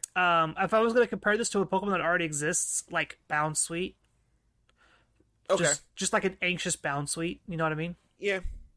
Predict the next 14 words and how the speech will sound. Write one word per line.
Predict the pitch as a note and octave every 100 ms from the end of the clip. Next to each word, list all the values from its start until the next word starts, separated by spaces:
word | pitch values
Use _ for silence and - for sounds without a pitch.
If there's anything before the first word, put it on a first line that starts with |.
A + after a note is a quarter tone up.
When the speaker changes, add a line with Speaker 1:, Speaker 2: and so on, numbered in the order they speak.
| _ -
Speaker 2:
I | -
see | - A2+ A2
it. | - _ _ _ _ _ _ _ _ _ _ _ _ _ -
Speaker 1:
Um, | D#3+ D3 C#3+ C#3 C3+ -
and | D#3+ E3+
then | E3
we | E3
get | F#3
to | -
see | F3
the |
catching | D3+ A#3 A#3 A3
animation. | A3+ A3 G#3 G#3 - G3+ G3 F#3+ F#3+ - _ - - _ -
Uh, | E3 D#3